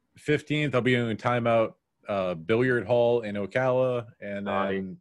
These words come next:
Speaker 1: the sixteenth, I'll be doing, uh, Purecraft at Lady Lake.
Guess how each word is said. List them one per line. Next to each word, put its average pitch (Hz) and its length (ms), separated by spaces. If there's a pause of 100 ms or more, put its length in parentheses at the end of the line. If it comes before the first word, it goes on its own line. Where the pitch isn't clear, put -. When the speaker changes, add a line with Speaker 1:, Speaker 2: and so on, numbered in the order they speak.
(100)
Speaker 1:
the 101 80
sixteenth, 113 760
I'll 104 80
be 101 140
doing, 95 640 (680)
uh, 92 400
Purecraft 98 680
at 78 100
Lady 82 280
Lake. 69 240